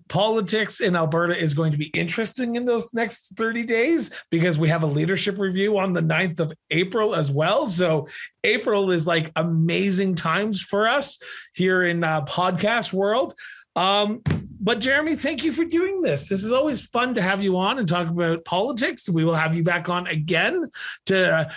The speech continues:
sort of do a running tally of this Conservative leadership race as it unfolds. And, um,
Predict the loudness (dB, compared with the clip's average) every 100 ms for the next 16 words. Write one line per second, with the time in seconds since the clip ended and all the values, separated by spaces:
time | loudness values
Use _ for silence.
0 | -8 0 2 2 2 4 4 4 2 2
1 | 0 -2 -2 0 2 2 2 0 0 0
2 | 0 0 0 2 2 2 2 2 2 2
3 | 0 -2 0 2 2 0 -2 0 0 0
4 | -2 0 0 0 0 0 2 0 -4 -14
5 | -16 -16 -6 0 2 2 2 0 0 0
6 | -2